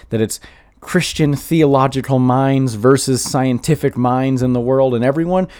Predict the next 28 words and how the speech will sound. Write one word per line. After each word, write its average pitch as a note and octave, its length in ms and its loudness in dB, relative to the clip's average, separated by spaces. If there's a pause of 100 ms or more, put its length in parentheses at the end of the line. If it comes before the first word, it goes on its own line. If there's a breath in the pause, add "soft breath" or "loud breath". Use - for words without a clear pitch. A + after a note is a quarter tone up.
who's C#3+ 200 0
on C#3+ 140 2
the C#3 80 0
side C3 320 -2
of A2+ 80 -8
science B2 540 -4
is A2 260 -4 (220 loud breath)
trying C3 440 0
to A#2 140 -2
disprove A2+ 500 -2
God, E2+ 260 0
is D#2+ 80 -10
trying B2 280 -2
to A2 60 -4
say G2+ 200 -2
science B2+ 640 -4 (440 loud breath)
proves D#3 640 4
how C#3+ 300 2
the C3+ 120 -4
universe B2+ 460 -2
works, A2+ 300 -2
therefore A2 320 -2
there's G2 180 -4
no A#2+ 140 -2
need C3+ 180 -4
for C3+ 140 -4
God, G#2 320 0
and G2 200 -6